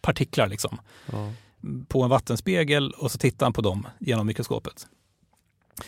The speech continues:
Speaker 1: Och då noterar han fenomenet att de här pollenpartiklarna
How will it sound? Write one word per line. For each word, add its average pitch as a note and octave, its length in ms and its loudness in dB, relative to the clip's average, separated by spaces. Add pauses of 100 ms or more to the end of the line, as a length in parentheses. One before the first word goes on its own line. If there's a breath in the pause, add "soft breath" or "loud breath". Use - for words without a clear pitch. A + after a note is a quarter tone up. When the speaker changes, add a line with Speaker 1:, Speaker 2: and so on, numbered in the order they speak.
(480 loud breath)
Speaker 1:
Och C#3+ 180 0
då F3+ 200 10
noterar D#3+ 440 8
han A#2+ 300 4 (140)
fenomenet A#2+ 960 4 (200)
att - 160 4
de B2 100 2
här A#2 100 4
pollenpartiklarna C3 960 4